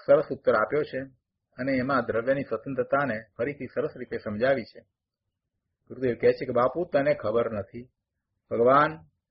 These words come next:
આ જે અવાજ નીકળે છે તે અહીં જે શબ્દ વર્ગણાના પરમાણુઓ પડ્યા છે તેનું પરિણમન રૂપ કાર્ય છે." શબ્દ વર્ગણાના પરમાણુઓ અહીંયા જે પડ્યા છે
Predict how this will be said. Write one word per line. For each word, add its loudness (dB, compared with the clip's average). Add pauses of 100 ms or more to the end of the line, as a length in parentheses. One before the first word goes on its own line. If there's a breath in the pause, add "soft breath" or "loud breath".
(640)
આ 4
જે 4
અવાજ 8
નીકળે 6
છે 0 (580)
તે 4
અહીં 2
જે 2
શબ્દ 0
વર્ગણાના 2
પરમાણુઓ 0
પડ્યા 6
છે -10 (1160)
તેનું 2 (100)
પરિણમન 2
રૂપ -4
કાર્ય -2
છે." -14 (480)
શબ્દ -2
વર્ગણાના 2
પરમાણુઓ 0
અહીંયા 0
જે -2
પડ્યા 4
છે -2